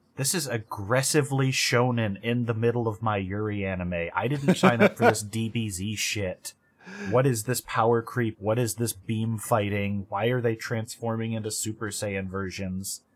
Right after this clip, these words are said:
Speaker 2: Yeah, that, a lot of that makes sense. That, like, I know that when I first watched it, this was the point where I go, like, "Oh, did it have to go magical girl? Like, did we need that?"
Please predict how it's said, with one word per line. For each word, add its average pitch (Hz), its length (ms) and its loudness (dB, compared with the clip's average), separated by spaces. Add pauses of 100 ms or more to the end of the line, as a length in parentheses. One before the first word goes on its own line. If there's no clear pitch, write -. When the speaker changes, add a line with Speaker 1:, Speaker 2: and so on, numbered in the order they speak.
(240)
Speaker 2:
Yeah, 156 280 4
that, 180 320 2 (260)
a 185 100 4
lot 156 300 8
of 135 80 4
that 117 200 4
makes 107 220 -4
sense. - 540 -4 (280)
That, 120 360 2 (240)
like, 151 400 6
I 165 100 10
know 196 260 6
that 170 280 4 (100)
when 127 340 2
I 117 160 4
first 139 280 0
watched 131 300 4
it, 143 160 4
this 123 160 2
was 127 100 -2
the 127 80 4
point 123 200 0
where 110 100 2
I 110 40 0
go, 113 100 2
like, 110 200 0 (720)
"Oh, 151 240 -2
did 165 160 -2
it - 80 -4
have 220 300 2
to 208 80 2
go 160 160 6
magical 120 480 4
girl? 87 520 -6 (320)
Like, 117 500 -2 (220)
did 190 140 -2
we 165 100 0
need 113 260 -4
that?" 90 280 -8